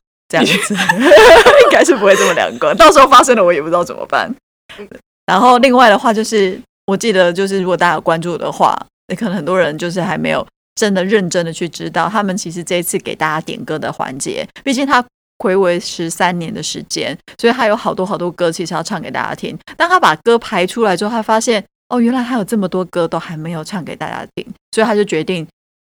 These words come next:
Speaker 1: 只有台北没有其他地方，他决定要让大家点歌，是真心的点歌哦。
Speaker 2: 而且他不用提词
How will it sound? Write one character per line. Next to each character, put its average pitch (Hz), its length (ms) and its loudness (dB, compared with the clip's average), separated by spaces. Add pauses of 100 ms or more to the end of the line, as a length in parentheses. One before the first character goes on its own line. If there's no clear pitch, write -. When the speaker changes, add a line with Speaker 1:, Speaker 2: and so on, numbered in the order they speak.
(120)
Speaker 1:
只 202 160 -4
有 180 100 2
台 170 180 -8
北 - 240 -6
没 165 140 -8
有 165 80 -4
其 156 160 -8
他 147 160 -8
地 147 140 -10
方， 143 320 -10
他 196 100 -8
决 156 160 -8
定 165 100 -10
要 160 120 -8
让 165 160 -8
大 165 120 -6
家 147 300 -6
点 - 240 -12
歌， 123 180 -6
是 262 140 -4
真 226 240 4
心 233 220 4
的 196 100 6
点 - 240 -6
歌 170 120 0
哦。 139 200 0
Speaker 2:
而 269 60 0
且 285 180 4
他 247 160 -2
不 208 100 -2
用 226 160 0
提 185 160 -12
词 180 160 -14